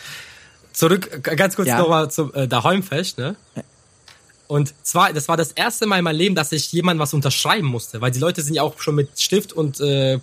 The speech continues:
Speaker 1: Blatt
Speaker 2: Ja.
Speaker 1: oder Blättern dahin gegangen, um einfach von dir auch eine Unterschrift zu bekommen. Die sind ja nicht davon ausgegangen, dass ich da hinkomme. Klar, ich hab eine Story vorher gemacht, so, aber die meisten sehen ja,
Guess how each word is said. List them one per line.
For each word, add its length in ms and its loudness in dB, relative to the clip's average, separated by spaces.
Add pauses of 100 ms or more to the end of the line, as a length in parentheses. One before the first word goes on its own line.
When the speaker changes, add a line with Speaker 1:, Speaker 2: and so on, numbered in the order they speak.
Speaker 1:
Blatt 280 4
Speaker 2:
Ja. 220 -2
Speaker 1:
oder 160 -2
Blättern 320 2
dahin 240 4
gegangen, 320 2
um 240 0
einfach 220 2
von 180 2
dir 160 4
auch 80 -4
eine 80 0
Unterschrift 320 -2
zu 80 -8
bekommen. 320 -6
Die 80 -4
sind 80 -4
ja 60 0
nicht 160 0
davon 160 -2
ausgegangen, 380 -2
dass 180 -6
ich 100 -4
da 80 -4
hinkomme. 300 -2
Klar, 160 4
ich 100 -4
hab 100 -4
eine 120 -6
Story 260 -2
vorher 240 2
gemacht, 300 0
so, 200 -4 (640)
aber 480 0 (520)
die 60 -4
meisten 420 2
sehen 300 2
ja, 320 0